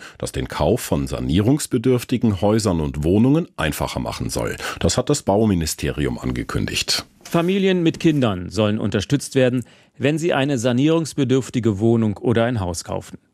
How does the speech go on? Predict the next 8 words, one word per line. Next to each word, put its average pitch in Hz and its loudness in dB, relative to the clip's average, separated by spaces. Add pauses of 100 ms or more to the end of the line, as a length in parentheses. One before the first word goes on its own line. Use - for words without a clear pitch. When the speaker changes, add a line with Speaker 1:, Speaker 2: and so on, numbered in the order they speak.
(380)
Speaker 2:
Denn 98 0
Bestandsimmobilien 123 2
sind 110 0
häufig 110 0
deutlich 110 0
günstiger 123 2
als - -4
Neubau. 98 2